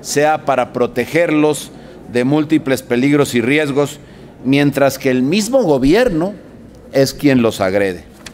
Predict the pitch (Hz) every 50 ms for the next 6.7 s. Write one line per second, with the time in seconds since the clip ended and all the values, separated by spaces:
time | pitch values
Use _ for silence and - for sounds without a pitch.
0 | - - - - - - - - - - - - 92 98 104 104 113 135 147 156
1 | 165 156 160 160 156 151 143 127 117 - - 110 107 110 117 131 151 185 214 240
2 | 254 - - - - - - - - - - - - - - - - - - 110
3 | 135 151 165 170 170 165 151 143 131 - - 147 156 170 165 139 - 180 156 -
4 | - 135 127 - - 117 107 - - 151 175 175 175 160 147 127 - - 127 117
5 | 120 139 165 170 175 170 165 151 127 123 139 135 131 127 123 123 113 113 117 113
6 | 113 110 113 110 - 156 165 175 180 170 - 135 117 98